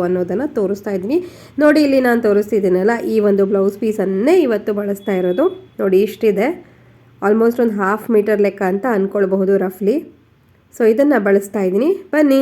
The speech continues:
ಇವತ್ತಿನ ಪ್ರಾಡಕ್ಟ್ಸ್ ಯಾವ್ದ್ಯಾವ್ದು ಅಂತ ನೋಡ್ಕೊಂಡು ಬರೋಣ. ಇವತ್ತಿನ ಮೊದಲನೇ ಪ್ರಾಡಕ್ಟ್ ಮಾಡೋದಕ್ಕೆ ಏಳು by ಹದಿನಾಲ್ಕು ಇಂಚಿನ ಒಂದು ಪೀಸನ್ನು ತೊಗೊಂಡಿದ್ದೀನಿ. ಅದೇ ಅಳತೆಯಲ್ಲಿ ನಾನಿಲ್ಲಿ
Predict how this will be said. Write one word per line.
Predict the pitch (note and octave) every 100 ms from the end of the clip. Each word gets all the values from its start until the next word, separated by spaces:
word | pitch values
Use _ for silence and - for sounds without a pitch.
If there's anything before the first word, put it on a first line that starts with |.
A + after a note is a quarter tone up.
| C4
ಇವತ್ತಿನ | G#3+ G#3 G#3 G3
ಪ್ರಾಡಕ್ಟ್ಸ್ | G3+ G3 G3 G#3
ಯಾವ್ದ್ಯಾವ್ದು | F#3 F#3+ F#3 F#3+ F3+
ಅಂತ | F3+ G4 B3
ನೋಡ್ಕೊಂಡು | F#3+ F#3 F#3+ F#3
ಬರೋಣ. | F3+ F3+ - _ _ _ _ -
ಇವತ್ತಿನ | D4+ F#4 G4+ G4 F4
ಮೊದಲನೇ | A3 A3+ B3 B3
ಪ್ರಾಡಕ್ಟ್ | A#3 G3+ G3+
ಮಾಡೋದಕ್ಕೆ | F#3+ F#3+ F#3+ F#3+ G3+ G3 G3
ಏಳು | A3+ A#3
by | A3+ A3+
ಹದಿನಾಲ್ಕು | F3+ F#3+ G3+ G3+
ಇಂಚಿನ | F#3+ F#3+ G3 F#3
ಒಂದು | F#3 F#3 G3+ G3+ _ -
ಪೀಸನ್ನು | G3+ G3 F#3 B3 E4+
ತೊಗೊಂಡಿದ್ದೀನಿ. | G#3+ F#3+ F3+ F3+ G#3 E4 - - - -
ಅದೇ | A3+ C#4 D#4+
ಅಳತೆಯಲ್ಲಿ | A#3+ G#3+ G#3+ G3 G3+ G3
ನಾನಿಲ್ಲಿ | F#3 F3+ F3+ A#3